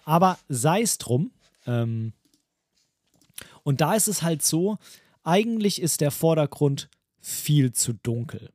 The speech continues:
Hm, im Himmel ist nicht sonderlich viel ausgebrannt,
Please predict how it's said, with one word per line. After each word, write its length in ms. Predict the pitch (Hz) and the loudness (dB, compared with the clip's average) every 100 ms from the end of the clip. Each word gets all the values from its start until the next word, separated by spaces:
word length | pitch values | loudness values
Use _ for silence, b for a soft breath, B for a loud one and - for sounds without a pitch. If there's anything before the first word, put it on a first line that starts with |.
| _ - | _ -14
Hm, 640 | 104 104 104 - - 123 | -10 -10 -10 -14 -20 -8
im 140 | 139 | 0
Himmel 260 | 120 180 214 | 4 4 4
ist 180 | 170 - | 2 2
nicht 200 | 175 175 | 2 4
sonderlich 420 | 180 196 175 - | 4 4 2 0
viel 220 | - 170 | 0 0
ausgebrannt, 800 | 131 185 - 202 - 202 285 - | 0 -2 -2 -6 -8 -12 -14 -20